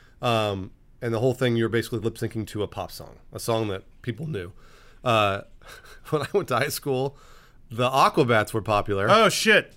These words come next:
Speaker 1: Um,
Speaker 2: They're still popular, Bruce.
Speaker 1: No.
Speaker 2: No, they're not.
Speaker 1: They're not.
Speaker 2: They're
Speaker 1: And,
Speaker 2: not.
Speaker 1: uh, they had a song called Super Rad.
Speaker 2: Yeah.
Speaker 1: And so we did air bands to Super Rad.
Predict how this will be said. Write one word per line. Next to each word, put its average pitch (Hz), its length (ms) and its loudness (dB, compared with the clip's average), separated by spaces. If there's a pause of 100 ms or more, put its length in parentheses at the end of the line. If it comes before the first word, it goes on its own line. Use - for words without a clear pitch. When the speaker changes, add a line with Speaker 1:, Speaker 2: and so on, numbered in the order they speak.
Speaker 1:
Um, 135 320 8
Speaker 2:
They're 113 100 8
still 156 200 4
popular, 190 440 4
Bruce. 139 280 0
Speaker 1:
No. 127 540 2
Speaker 2:
No, 143 220 4
they're 123 100 0
not. 107 80 -4
Speaker 1:
They're 131 120 2
not. 113 300 2
Speaker 2:
They're 127 220 4
Speaker 1:
And, 120 100 4
Speaker 2:
not. 120 60 6
Speaker 1:
uh, 113 220 8 (100)
they 127 80 4
had 135 100 8
a 131 40 2
song 143 200 2
called 123 200 0
Super 156 280 -2
Rad. 98 360 0 (260)
Speaker 2:
Yeah. 120 220 -2
Speaker 1:
And 113 120 -4
so 123 140 -2
we 123 80 0
did 123 240 2
air 127 220 2
bands 127 460 2
to 110 100 -10
Super 151 300 0
Rad. 98 320 0